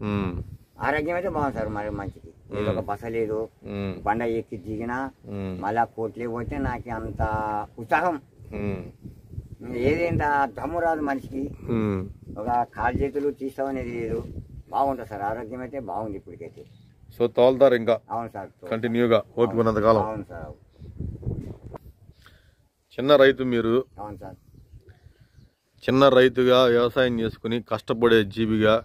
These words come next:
Speaker 1: కష్ట-,
Speaker 2: అవును.
Speaker 1: కష్టించే రైతుగా,
Speaker 2: అవును సార్.
Speaker 1: ఆ, పోటీల్లో పాల్గొంటూ ఇంతకాలం కూడా
Speaker 2: అవును సార్.
Speaker 1: ఎద్దుల పోషణలని వదలకుండా
Speaker 2: అవును.
Speaker 1: కంటిన్యూ చేస్తున్నారు.
Speaker 2: అవును సార్.
Speaker 1: So, మీ ఈ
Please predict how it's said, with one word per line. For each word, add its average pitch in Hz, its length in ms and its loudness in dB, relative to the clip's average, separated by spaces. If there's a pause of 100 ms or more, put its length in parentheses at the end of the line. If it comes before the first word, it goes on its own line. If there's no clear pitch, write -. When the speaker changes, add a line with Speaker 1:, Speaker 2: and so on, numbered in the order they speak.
(140)
Speaker 1:
కష్ట-, 95 220 0
Speaker 2:
అవును. 110 220 4
Speaker 1:
కష్టించే 110 480 0
రైతుగా, 104 520 2 (100)
Speaker 2:
అవును 87 260 -16
సార్. - 460 -20
Speaker 1:
ఆ, 104 40 -8
పోటీల్లో 120 520 4
పాల్గొంటూ 113 640 4
ఇంతకాలం 123 680 4
కూడా 120 180 6
Speaker 2:
అవును 92 460 -4
సార్. - 180 -14
Speaker 1:
ఎద్దుల 104 240 0
పోషణలని 117 640 0
వదలకుండా 110 520 4
Speaker 2:
అవును. - 920 -6
Speaker 1:
కంటిన్యూ 110 360 4
చేస్తున్నారు. 98 340 0
Speaker 2:
అవును 87 380 -2
సార్. 80 120 -20 (800)
Speaker 1:
So, 113 260 6
మీ 117 300 0 (120)
ఈ 117 120 -2